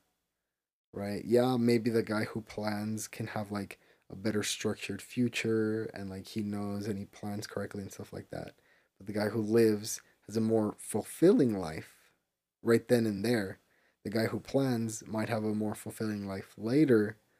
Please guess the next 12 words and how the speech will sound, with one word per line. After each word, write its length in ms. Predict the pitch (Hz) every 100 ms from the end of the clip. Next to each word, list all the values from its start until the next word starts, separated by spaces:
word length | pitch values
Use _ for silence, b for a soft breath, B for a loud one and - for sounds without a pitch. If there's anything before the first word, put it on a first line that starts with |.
| _ _ _ _ _ _ -
but 440 | 101 101 95 - _ _ _ _
they're 200 | 104 117
living 320 | 113 120 113
two 200 | 104 123
different 360 | 113 110 - 101
lives. 460 | 101 98 92 -
One's 300 | 101 117 127
living 280 | 123 131 131
in 100 | 127
the 60 | 117
moment, 520 | 107 107 101 98 92 _ _ -
one's 560 | 107 107 104 107 -